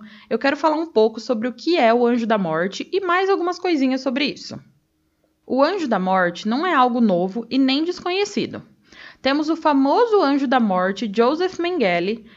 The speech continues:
que era um médico nazista que conduziu experimentos bizarros, como injetar produtos químicos nos olhos de pessoas vivas pra ver se mudavam de cor.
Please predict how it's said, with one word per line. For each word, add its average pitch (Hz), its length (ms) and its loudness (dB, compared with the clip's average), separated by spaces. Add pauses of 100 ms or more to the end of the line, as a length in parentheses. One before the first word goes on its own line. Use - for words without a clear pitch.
(120)
que - 120 -2
era 277 180 4
um 349 100 -2
médico 240 400 -2
nazista 214 680 -4
que 233 120 -8
conduziu 254 380 -2
experimentos 254 680 -4
bizarros, 202 760 -2
como 233 280 -2
injetar 240 500 0
produtos 311 540 -4
químicos 214 500 -4
nos 226 200 0
olhos 240 300 2
de 262 160 -10
pessoas 269 500 -2
vivas 196 520 -6 (340)
pra 359 140 4
ver 277 200 0
se 285 100 -2
mudavam 262 360 2
de 294 100 2
cor. - 380 -4